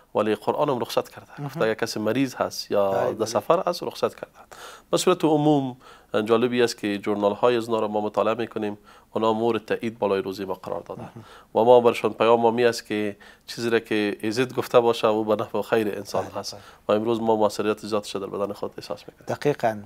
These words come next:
Speaker 2: اه، امری که خالق انسان ها حکم می‌کنه که شما یک ماه را مکمل روزه بگیرین، او دیگه خالی از فواید نیستن. بله. اه، جناب، اه، دکتر صاحب، می‌شه که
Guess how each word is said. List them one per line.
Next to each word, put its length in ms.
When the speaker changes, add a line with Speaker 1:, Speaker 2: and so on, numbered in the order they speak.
Speaker 2:
اه، 360
امری 260
که 320
خالق 840
انسان 300
ها 360
حکم 340
می‌کنه 440
که 280
شما 280
یک 260
ماه 140
را 80
مکمل 500
روزه 240
بگیرین، 400
او 80
دیگه 160
خالی 300
از 160
فواید 440
نیستن. 440
بله. 120
اه، 280
جناب، 280
اه، 800
دکتر 160
صاحب، 520
می‌شه 300
که 360